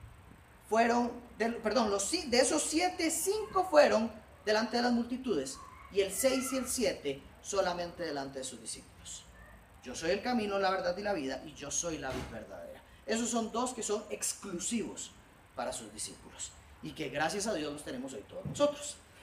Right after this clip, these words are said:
Entonces, cada uno de estos "yo soy", el Señor los ha utilizado intencionalmente para exponerse a sí mismo como la plenitud,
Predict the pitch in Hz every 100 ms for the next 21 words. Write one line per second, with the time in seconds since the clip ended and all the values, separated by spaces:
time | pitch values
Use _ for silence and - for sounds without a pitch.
0 | - 262 370 381 381 392 - - - 719
1 | 370 349 339 330 311 - 311 240 269 294
2 | - 254 269 - - - - - 233 262
3 | 262 254 277 294 269 262 262 247 233 247
4 | 247 247 240 233 233 - 226 233 294 277
5 | 262 240 - 233 - - - 220 240 240
6 | - - - 220 226 285 381 320 320 285
7 | 294 294 220 147 160 175 190 - - -
8 | - 269 262 254 240 247 - 254 247 240
9 | 233 - 359 311 262